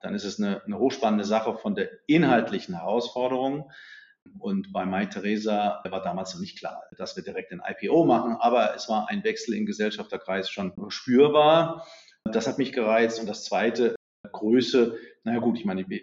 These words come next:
wir machen jetzt nächstes Jahr eine Milliarde Umsatz, deswegen,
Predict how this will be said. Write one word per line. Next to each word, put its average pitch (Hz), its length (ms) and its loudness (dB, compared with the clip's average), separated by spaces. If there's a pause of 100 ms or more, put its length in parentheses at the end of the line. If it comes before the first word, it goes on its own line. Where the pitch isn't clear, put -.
wir 104 120 -6
machen 104 220 -4
jetzt 98 180 -8
nächstes 107 320 -6
Jahr 98 140 -2
eine 101 80 -2
Milliarde 92 460 0
Umsatz, 110 480 -4
deswegen, 98 540 -4